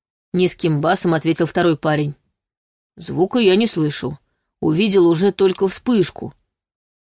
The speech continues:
Все, как и описывал Костян». «Хорошо», кивнул Олег. «Вы пошли посмотреть. И что увидели?» «Да ничего»,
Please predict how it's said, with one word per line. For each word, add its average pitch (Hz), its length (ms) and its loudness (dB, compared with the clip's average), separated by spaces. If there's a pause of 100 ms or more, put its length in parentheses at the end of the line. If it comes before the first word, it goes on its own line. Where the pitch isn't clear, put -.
Все, 214 440 2
как 196 340 -2
и 202 40 2
описывал 170 480 0
Костян». 151 480 -4 (720)
«Хорошо», 160 540 -2 (280)
кивнул 175 340 2
Олег. 165 400 0 (760)
«Вы 208 320 2
пошли 240 460 -2
посмотреть. 185 880 -4 (280)
И 180 200 0
что - 240 0
увидели?» 214 460 2 (720)
«Да 196 140 2
ничего», 196 640 2